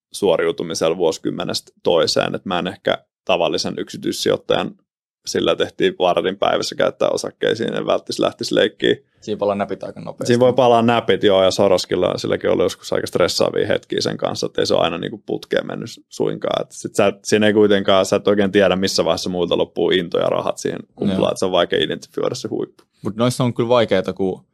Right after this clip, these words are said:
Speaker 2: no usein kuitenkin se idea on tosi hyvä, se
Speaker 1: Mm.
Speaker 2: teknologia on tosi hyvä, se uusi polkupyörä oli oikeasti niinku parempi polkupyörä ja
Speaker 1: Mm.
Speaker 2: internet oli niinku todella mullistava juttu. Niin se on vaikeeta tavallaan se erotella se konsepti, että se idea on hyvä, mut sitten, että mikä on se niinku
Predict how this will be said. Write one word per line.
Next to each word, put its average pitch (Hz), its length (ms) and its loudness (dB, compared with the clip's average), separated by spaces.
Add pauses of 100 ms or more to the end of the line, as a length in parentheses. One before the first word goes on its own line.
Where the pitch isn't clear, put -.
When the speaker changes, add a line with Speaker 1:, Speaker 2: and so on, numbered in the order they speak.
(340)
Speaker 2:
no 113 260 0
usein 147 320 0
kuitenkin 107 540 0
se 117 140 -2
idea 143 260 2
on 92 80 -2
tosi 95 200 -8
hyvä, 98 220 -4 (180)
se 113 60 -4
Speaker 1:
Mm. 110 60 -2
Speaker 2:
teknologia 95 480 -2
on 92 80 -6
tosi 95 200 -6
hyvä, 92 240 -2
se 110 120 0
uusi 123 200 0
polkupyörä 104 640 0
oli 117 260 2
oikeasti 90 480 0
niinku 87 280 -10
parempi 98 380 2
polkupyörä 90 560 -2
ja 92 180 2
Speaker 1:
Mm. 170 200 -4 (180)
Speaker 2:
internet 98 500 0 (180)
oli 104 260 4
niinku 90 280 -6
todella 92 300 0
mullistava 92 520 -4
juttu. 98 420 -6 (400)
Niin 95 320 -4 (180)
se 113 100 -4
on 101 120 0
vaikeeta 110 480 4
tavallaan 95 400 0
se 95 260 -2
erotella 101 360 0
se 101 100 -12
konsepti, 101 420 -2
että 95 100 -2
se 101 100 0
idea 107 280 2
on 98 140 0
hyvä, 101 240 2
mut 95 200 -4
sitten, 98 340 -4
että 92 140 -6
mikä 104 260 0
on 92 140 -2
se 95 120 -4
niinku 92 160 -8